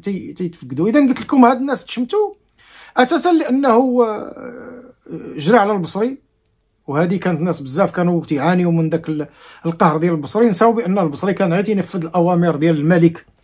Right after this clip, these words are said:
اللي قبل منه ديال السفاح الحسن، وأنه محمد السادس يحيد هذاك لأن ماشي ديالو، باش غيجيب ديالو وغيدير لهم نفس الشيء، وهذا الشيء اللي وقعوا فيه.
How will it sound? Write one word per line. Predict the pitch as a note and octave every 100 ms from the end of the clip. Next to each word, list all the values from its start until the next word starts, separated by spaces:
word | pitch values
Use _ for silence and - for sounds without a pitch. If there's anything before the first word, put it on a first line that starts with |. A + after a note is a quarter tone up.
| _ _ -
اللي | E3 E3
قبل | E3 D#3+
منه | D3 D3+ A3+ A3+
ديال | D3+ C#3+
السفاح | - - D3+
الحسن، | - C3+ G3+ C4+ - _ - -
وأنه | - A#3+ C#4+
محمد | C#4+ G3 B3+
السادس | - C4 C#4 -
يحيد | C#4 A3+ B3+ A3+
هذاك | B3 C#4+ B3+
لأن | C4+ C4
ماشي | B3 A#3+
ديالو، | A3 A#3+ C4
باش | B3+ C4
غيجيب | A3+ G#3+ A#3 F3
ديالو | A3 A#3+ C4
وغيدير | A3+ B3 G#3
لهم | G#3 G#3+
نفس | -
الشيء، | - D4+
وهذا | C4
الشيء | C4 C#4
اللي | C4+
وقعوا | - F#3+
فيه. | - A#2+